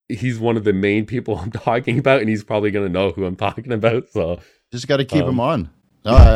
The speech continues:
Speaker 2: I, I know exactly this, you know, and then you
Speaker 1: He even
Speaker 2: structure your
Speaker 1: knows it.
Speaker 2: workouts and caloric intake a little bit to match the short cycles.
Speaker 1: Yeah.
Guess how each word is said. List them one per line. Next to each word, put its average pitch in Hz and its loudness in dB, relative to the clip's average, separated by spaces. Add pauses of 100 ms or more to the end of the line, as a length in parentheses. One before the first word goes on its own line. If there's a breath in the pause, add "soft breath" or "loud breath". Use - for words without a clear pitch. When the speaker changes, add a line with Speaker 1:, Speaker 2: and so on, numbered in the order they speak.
(140)
Speaker 2:
I, 101 -4
I - -2
know 110 -4
exactly 117 -6
this, 110 -6
you 90 -6
know, 95 -4
and 98 -6
then 95 -4
you 92 -4
Speaker 1:
He 170 -2
even 190 -6
Speaker 2:
structure 123 -2
your 92 0
Speaker 1:
knows 90 -4
it. 76 -4
Speaker 2:
workouts 101 -4
and 98 -8
caloric 95 -6
intake 98 -6
a 92 -10
little 92 -4
bit 95 -6
to 98 -10
match 90 -6
the 95 -12
short 90 -8
cycles. 92 -12
Speaker 1:
Yeah. 80 -16